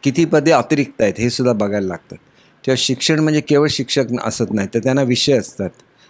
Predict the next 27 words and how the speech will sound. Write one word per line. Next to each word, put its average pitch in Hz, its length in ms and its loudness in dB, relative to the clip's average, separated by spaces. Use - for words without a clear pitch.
गणित 123 300 0
असतो, 110 600 -2
इंग्रजी 120 440 0
असतं, 104 340 -2
सायन्स 127 540 -2
असतं. 92 380 -4
तर 123 60 2
हे 139 240 2
कॉम्प्लिकेटेड 135 800 0
सगळी 123 180 2
प्रोसेस 120 500 -2
असते. 95 240 -6
आणि 127 160 2
त्याच्याचबरोबर 139 680 2
अनेक 127 320 0
जे 131 100 0
आम्ही 131 440 0
ज्यांना 123 240 2
अनुदान 135 380 2
देतो, 98 480 -2
अशा 127 220 -2
शाळांमध्ये 120 640 0
सुद्धा 123 360 0
शिक्षक 113 360 -2
अतिरिक्त 117 440 -2
झालेले 95 420 -2
आहेत. - 180 -12